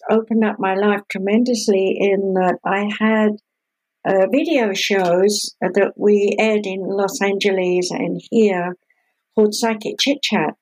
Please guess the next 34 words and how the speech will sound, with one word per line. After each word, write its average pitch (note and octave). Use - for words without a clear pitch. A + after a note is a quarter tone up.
They're G3
half C4
an A#3
hour's F3+
with F#3+
me G#3+
and G#3+
my G3+
husband. A3
So B3
I A#3+
just D4+
got C4
them A3+
ripped A3
and G#3
sent G#3+
them G3+
off G3
to G3
her. F#3+
And F#3+
she's A3+
gonna A3+
put A#3
them G3+
up F#3
on, G3
um, F#3
YouTube A3+
under G#3
Psychic A#3
Chit -
Chat. -